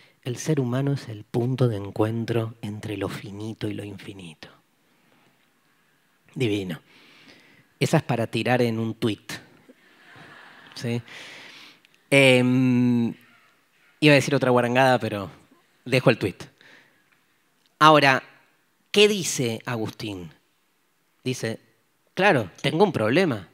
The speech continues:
porque si el presente es el punto de encuentro entre el pasado y el futuro, tengo que definir qué es el pasado y qué es el futuro. ¿Qué es el pasado?". Y el pasado en realidad no es nada, porque el pasado ya fue. O sea que no le puedo preguntar al pasado qué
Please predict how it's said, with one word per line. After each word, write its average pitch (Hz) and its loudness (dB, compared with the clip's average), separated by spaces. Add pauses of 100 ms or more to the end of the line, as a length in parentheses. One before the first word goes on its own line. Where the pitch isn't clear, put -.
(100)
porque - -10 (220)
si - -8
el 120 -6
presente 208 -2
es 180 -4
el 135 -4
punto 160 -2
de 143 2
encuentro 151 -4
entre 127 -8
el 117 -8
pasado 151 0
y 135 -2
el 117 -4
futuro, 117 -6
tengo 143 0
que 127 -6
definir 123 -4
qué 147 0
es 151 -4
el 127 -2
pasado 147 -2
y 123 -2
qué 123 -6
es - -10
el - -10
futuro. 165 -4 (800)
¿Qué 277 0
es - -2
el 135 0
pasado?". 107 -6 (760)
Y 143 0
el 131 0
pasado 196 0
en 123 -2
realidad 127 -2 (140)
no 117 0
es - -4
nada, 131 -2
porque 107 -10
el 101 -8
pasado 131 -4
ya - -12
fue. 226 -4 (1040)
O 127 -6
sea 131 -2
que 131 -8
no 147 2
le 147 2
puedo 190 0
preguntar 123 -2
al 123 -4
pasado 151 -6
qué 180 -8